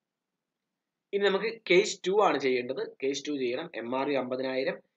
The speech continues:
എഫ് ആർ വി അറുപതിനായിരം, ആക്ച്വൽ റെന്റ് എണ്ണായിരം per month, P എം per month. ആ കാര്യം മനസ്സിലാക്കണം.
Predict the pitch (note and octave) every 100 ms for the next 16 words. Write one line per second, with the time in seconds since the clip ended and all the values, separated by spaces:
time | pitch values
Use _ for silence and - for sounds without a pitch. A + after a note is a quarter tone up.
0 | _ A2 - D3 D3 C#3+ C3 C3 C3+ C#3
1 | E3 - D#3 - B3 A3 A3 A3 F3+ F#3
2 | G#3 G#3+ A3 A3+ A3+ G#3+ A3 A3+ G#3 E3+
3 | E3+ G3 F3+ F3 F3+ G3+ E3+ D#3 - C3
4 | D#3 D3 C#3 C3 D3 B2+ - D#3